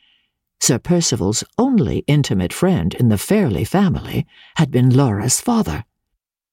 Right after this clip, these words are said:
These were all the particulars that I could gain from Marian. They suggested nothing which was useful to my present purpose, but I noted them down carefully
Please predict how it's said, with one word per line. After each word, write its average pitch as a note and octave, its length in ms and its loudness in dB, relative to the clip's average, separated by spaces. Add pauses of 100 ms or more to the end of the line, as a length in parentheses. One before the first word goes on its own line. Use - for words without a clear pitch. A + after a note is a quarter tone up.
(380)
These E3 340 2
were B2+ 220 -2
all G#3 260 2
the A#3 140 -4
particulars A2 720 -2
that C3 160 -2
I C#3 140 2
could C3+ 200 0
gain A#2 380 2
from C#3 240 4
Marian. A#2+ 460 4 (720)
They G3+ 100 4
suggested G3+ 720 -2
nothing D3 460 2
which D#3+ 200 2
was D#3 160 2
useful F3+ 520 2
to A#2 120 0
my A2+ 200 2
present G2 480 0
purpose, C3 440 0 (520)
but G#3 120 0
I G#3 140 2
noted A3 440 2
them G3+ 140 2
down F3 380 2
carefully A#2 600 0